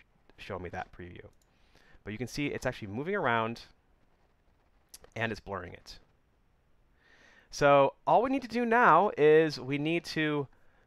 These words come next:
go to our, uh, proper-, our, our properties window, and let's go down here and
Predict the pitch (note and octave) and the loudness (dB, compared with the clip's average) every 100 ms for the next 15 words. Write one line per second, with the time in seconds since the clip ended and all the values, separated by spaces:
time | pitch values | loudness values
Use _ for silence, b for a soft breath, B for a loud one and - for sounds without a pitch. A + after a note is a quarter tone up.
0 | _ A2+ D3+ E3 - - D#3 D3+ - B2 | _ 2 2 2 -2 -4 -2 -2 2 4
1 | B2 B2 A#2 - G#2+ G2+ F#2+ - _ _ | 4 2 0 -2 -2 -2 -2 -6 _ _
2 | _ _ _ _ - C3+ F3 - B2 A#2 | _ _ _ _ 4 4 4 2 2 2
3 | - _ _ _ _ A#2 A2 C3 B2+ E3 | -2 _ _ _ _ -4 2 2 2 -2
4 | E3+ G3 A3 C4 A#3+ A#2 A#2 A2+ - _ | -4 -4 -4 -4 -6 -6 -4 -4 -8 _
5 | A#2+ B2+ C#3+ - A#2 - - A2+ A2 G#2+ | -4 -4 -4 -6 -6 -6 -6 -4 -2 -4